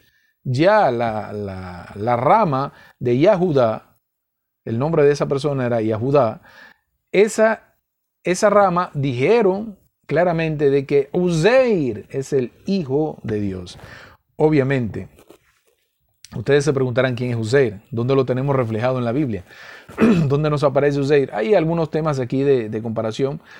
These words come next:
posiblemente, posiblemente lo tengan ustedes en la Biblia, pero no, no me atrevo a decir ningún nombre porque no me viene una, un equi-, eh, equivalente al nombre de Uzair.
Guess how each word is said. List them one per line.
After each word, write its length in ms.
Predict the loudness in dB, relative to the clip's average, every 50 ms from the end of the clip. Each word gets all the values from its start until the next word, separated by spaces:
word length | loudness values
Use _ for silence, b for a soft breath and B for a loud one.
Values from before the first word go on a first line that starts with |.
| B B B B _
posiblemente, 880 | 2 2 2 2 0 0 2 2 2 2 2 0 0 -2 -2 -2 -4 -4
posiblemente 1040 | -4 -6 -6 -4 -4 -2 -2 -2 -2 -2 -4 -6 -4 -4 -4 -4 -6 -8 _ _ _ _ _ _ _ _ _ _ _ _ _
lo 160 | -4 -4 -2
tengan 300 | -2 -2 -2 -2 -2 -2
ustedes 400 | -4 -4 -4 -2 0 0 -2 -2
en 100 | -4 -6
la 60 | -4 -4
Biblia, 420 | -4 -4 -2 -2 -4 -6 -8 -10 B B B B B B B B _
pero 400 | 0 2 4 4 4 2 0 -4 _ _ _ _ _ _ _ _
no, 220 | 0 2 4 4 2
no 220 | 2 0 0 2
me 80 | 2 2
atrevo 240 | 2 4 4 4
a 40 | 4
decir 260 | 4 2 0 0 -2
ningún 280 | -2 -2 -4 -4 -4 -4
nombre 220 | -4 -2 -2 -2
porque 240 | -2 -2 -2 -4 -4
no 120 | -4 -4 -4
me 120 | -4 -2
viene 280 | -2 -2 -2 -2 -4 -4
una, 540 | -4 -4 -4 -4 -4 -4 -6 -6 -8 -10
un 240 | -10 -8 -8 -6 -6
equi-, 260 | -6 -6 -6 -8 -6 -4
eh, 360 | -4 -4 -2 -2 -4 -4 -6 -8 -10
equivalente 800 | -12 -10 -6 -6 -4 -2 0 0 0 -2 -4 -6 -6 -8 -10 -10 _ _ _
al 140 | -10 -6 -6
nombre 240 | -4 -4 -2 -2 0
de 100 | 0 0
Uzair. 420 | -2 0 -2 -2 -2 -2 -6 -8